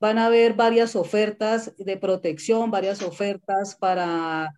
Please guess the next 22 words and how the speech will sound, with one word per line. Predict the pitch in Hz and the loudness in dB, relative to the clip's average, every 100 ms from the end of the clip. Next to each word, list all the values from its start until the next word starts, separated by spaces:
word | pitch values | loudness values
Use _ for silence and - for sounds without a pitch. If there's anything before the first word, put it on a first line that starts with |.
| _ _ | _ _
las | 185 175 | -4 -2
personas | - 170 165 196 190 190 | 2 0 2 -2 0 -4
que | 190 | -6
tienen | 175 175 180 | -6 -4 -4
sus | 185 180 | -6 -6
animales, | 175 160 196 240 226 208 | -4 -2 0 0 0 -2
para | 208 185 180 | -4 -6 -6
que | 175 | -6
hayan | 170 180 | -6 -4
consultas. | 175 170 151 233 247 233 208 202 202 - | -6 -8 -2 2 2 2 -2 -2 -6 -4
Es | 196 196 | -4 0
algo | 220 220 226 | 0 4 2
que | 226 208 175 147 _ | 4 2 2 -2 _
estábamos | 190 - 214 226 240 | -10 2 4 4 4
esperando | 226 220 185 185 196 214 226 | 2 2 2 4 4 4 4
y | 214 | 2
que | 220 | -2
por | 208 185 | -2 -4
fin | 175 185 | -4 -8
se | 185 | -6
está | - - 180 | -8 -6 -6
cumpliendo. | 185 170 165 147 143 | -6 -6 -4 -4 -4